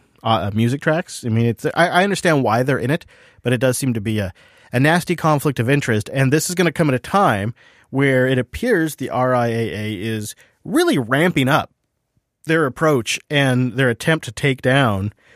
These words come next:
YouTube ripping platforms. Uh, Torrent Freak has been following this issue pretty closely for a while, and they had a post on October twenty-ninth.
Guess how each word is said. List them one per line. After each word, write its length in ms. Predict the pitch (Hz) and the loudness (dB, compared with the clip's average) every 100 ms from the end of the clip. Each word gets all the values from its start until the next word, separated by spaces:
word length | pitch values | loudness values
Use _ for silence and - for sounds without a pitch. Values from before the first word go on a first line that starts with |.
| - | -4
YouTube 400 | 127 131 139 120 | -2 0 0 0
ripping 260 | 120 110 107 | 0 -2 0
platforms. 640 | 131 123 110 85 101 - - - _ | 0 0 -4 -6 -10 -18 -20 -20 _
Uh, 120 | 95 95 | -10 -4
Torrent 320 | 123 151 160 | 0 0 0
Freak 220 | 143 123 | -2 0
has 160 | 123 107 | -2 -2
been 140 | 104 | -4
following 480 | - 127 117 107 104 | -2 -2 0 0 -2
this 180 | 107 110 | -4 -4
issue 260 | 104 - | -6 -6
pretty 260 | 101 151 120 | -4 -2 -2
closely 420 | - 120 - 113 | 0 -2 0 -4
for 140 | - 95 | -2 -4
a 80 | |
while, 420 | 98 139 107 104 - - _ - | 0 0 2 -2 -8 -16 _ -6
and 180 | 113 | -2
they 120 | 120 117 | 0 0
had 180 | 120 | 0
a 60 | 107 | -2
post 360 | - 117 117 101 | -2 -2 -2 -4
on 180 | 104 | -4
October 340 | 101 - 120 107 | -6 -4 -6 -4
twenty-ninth. 640 | - 107 110 131 76 - | -6 -4 -2 -2 -2 -12